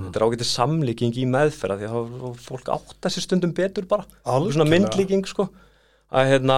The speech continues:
Speaker 1: að, að horfa frekar á þetta ský,
Speaker 2: Já.
Speaker 1: farþegana, með líka svona þokkalega hlutlausu auga.
Speaker 2: Ah.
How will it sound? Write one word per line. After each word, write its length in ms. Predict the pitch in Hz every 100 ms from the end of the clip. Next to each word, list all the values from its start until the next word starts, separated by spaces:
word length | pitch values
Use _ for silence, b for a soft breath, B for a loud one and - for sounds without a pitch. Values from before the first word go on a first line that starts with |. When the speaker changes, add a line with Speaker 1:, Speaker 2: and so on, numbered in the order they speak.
| 135
Speaker 1:
að, 240 | 104 135
að 140 | - 127
horfa 320 | 143 175 233 180
frekar 240 | 196 180
á 40 | 156
þetta 120 | 156 -
ský, 360 | 131 110 165 - -
Speaker 2:
Já. 140 | 101 92
Speaker 1:
farþegana, 600 | 113 - 101 131 123 156 b b b b b b b b _
með 120 | 139 139
líka 380 | 190 233 - 165
svona 160 | 165
þokkalega 720 | 151 - 220 - 185 175 175 170
hlutlausu 500 | 160 180 190 - 156
auga. 280 | 165 151 - - _ _ _
Speaker 2:
Ah. 540 | 101 98 98 101 95